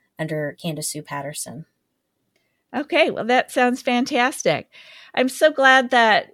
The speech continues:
Speaker 2: we got this chance to chat, and I thank you for taking time out of your very busy day to come and talk to us.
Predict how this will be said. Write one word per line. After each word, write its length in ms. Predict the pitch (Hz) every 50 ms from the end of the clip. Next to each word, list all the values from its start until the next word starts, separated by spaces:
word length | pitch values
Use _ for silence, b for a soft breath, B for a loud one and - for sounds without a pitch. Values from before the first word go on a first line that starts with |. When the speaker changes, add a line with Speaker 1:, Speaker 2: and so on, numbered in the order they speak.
| _ -
Speaker 2:
we 100 | 220 226
got 240 | - 214 220 226 -
this 220 | 214 220 220 -
chance 580 | - - - 294 285 226 220 220 247 262 - -
to 540 | - - 240 220 190 180 180 175 170 160
chat, 720 | - - - - 269 277 226 240 240 285 403 415 - - - _ _ _
and 720 | - 202 208 202 196 196 190 190 185 180 180 180 180 185 214 b b b b b b b b b b
I 120 | - 196
thank 360 | 190 - 220 208 208 220 -
you 120 | 226 214 208
for 120 | - 202
taking 380 | 208 - 269 208 208 226 202 202
time 320 | - 240 240 190 190 196
out 160 | 190 185 185
of 100 | 185 180
your 140 | 190 190 180
very 320 | 175 - 202 190 196 196 196
busy 320 | 196 196 196 185 196 190
day 520 | 175 185 185 190 202 220 233 285 311 _ _ _ _ _ _ _ _ _ _ _
to 340 | - - 220 196 185 185 175
come 300 | 175 - 226 180 175 180 - -
and 280 | 185 190 190 190 196
talk 260 | - 254 247 285 359 -
to 180 | - - 233 160
us. 320 | - 180 208 - -